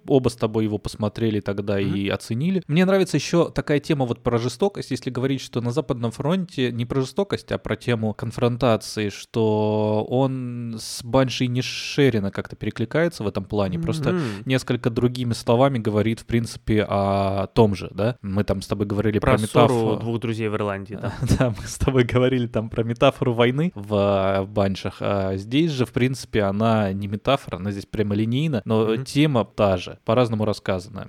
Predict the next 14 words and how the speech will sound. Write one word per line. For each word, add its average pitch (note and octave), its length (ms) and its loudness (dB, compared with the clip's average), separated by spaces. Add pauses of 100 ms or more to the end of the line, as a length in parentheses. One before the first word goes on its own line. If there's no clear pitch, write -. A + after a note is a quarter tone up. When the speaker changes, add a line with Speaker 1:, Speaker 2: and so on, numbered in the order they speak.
(140)
Speaker 1:
И A2 80 -6
та, C#3+ 160 6
и B2+ 60 8
Speaker 2:
Мгм. A2+ 100 -4
Speaker 1:
та, F#3 200 6
она D#3 280 -2
в A2+ 340 -12
с-, - 280 -10
с-, - 320 -10
своей C3 340 0
цели B2+ 260 -2
добивается, G#2+ 580 -2
да, G#2 120 -2
если - 340 -8